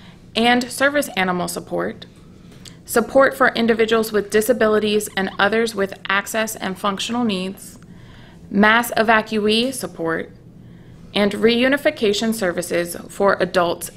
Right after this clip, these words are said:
and children. To search for shelters near you, text SHELTER and your zip code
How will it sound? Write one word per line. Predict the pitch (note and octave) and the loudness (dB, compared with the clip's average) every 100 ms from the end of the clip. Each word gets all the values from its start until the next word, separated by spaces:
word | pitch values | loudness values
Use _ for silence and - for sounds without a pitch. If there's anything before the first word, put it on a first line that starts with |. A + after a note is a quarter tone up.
| - | -8
and | E3+ E3 | -6 -4
children. | F#3 E3+ D#3+ C#3+ - - - - - - - - - - - - - - - | -2 -2 -2 -6 -10 -18 -20 -20 -20 -20 -20 -20 -20 -20 -20 -18 -18 -18 0
To | B3+ | 0
search | B3+ D#4+ E4 | 4 2 4
for | G4 | 2
shelters | F#4 A3+ G#3+ A#3+ A#3+ | 4 4 4 4 4
near | G3+ G#3 | 4 4
you, | A3+ F#3 E3 E3 F3 - - - - - - | 2 2 0 -2 -4 -12 -20 -20 -20 -20 -10
text | - G#3 F#3+ - - - - - - - - | 0 2 2 -2 -10 -12 -18 -20 -20 -20 -14
SHELTER | - B3+ C#4 C#4 F3 E3 F3+ - - - - | 0 2 2 2 -2 -2 -8 -16 -20 -20 -4
and | A3+ C4 D4 | 0 2 2
your | E4 | 0
zip | A3+ G3+ - | 2 -2 -2
code | F#3 E3+ E3 E3+ | -4 -2 -2 -6